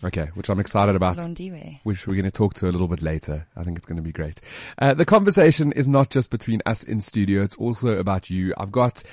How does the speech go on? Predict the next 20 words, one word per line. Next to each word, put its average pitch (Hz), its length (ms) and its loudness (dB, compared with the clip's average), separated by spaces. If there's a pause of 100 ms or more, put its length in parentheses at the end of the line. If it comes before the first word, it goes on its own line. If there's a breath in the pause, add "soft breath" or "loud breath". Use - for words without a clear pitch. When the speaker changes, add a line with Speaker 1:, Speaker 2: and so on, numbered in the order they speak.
(160 loud breath)
Speaker 1:
the 123 100 4
WeChat 139 540 4
open 104 300 4
in 98 80 2
front 92 220 0
of 90 100 2
me, 92 260 2
as 98 100 -4
well 110 200 4
as 117 120 2
the 98 80 -10
Twitter. 90 420 0
I - 60 -14
can 104 140 -8
see 120 140 -4
the 101 80 -2
Twitter 95 260 -4
feed 92 300 -6
busy 87 180 -4
moving. 87 380 -2